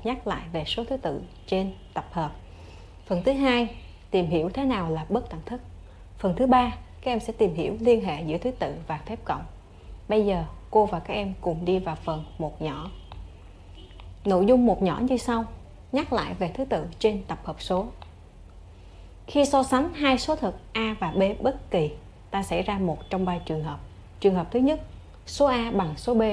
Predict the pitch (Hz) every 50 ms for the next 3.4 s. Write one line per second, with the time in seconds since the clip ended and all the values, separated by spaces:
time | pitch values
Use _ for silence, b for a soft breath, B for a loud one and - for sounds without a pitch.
0 | 202 - - - - - - - - 240 262 285 269 190 147 135 - - - -
1 | 185 180 170 165 160 143 165 165 165 165 160 - - - - - - - - -
2 | b b b b b b b b b b b b - 226 208 185 202 185 - -
3 | 262 262 269 269 254 240 233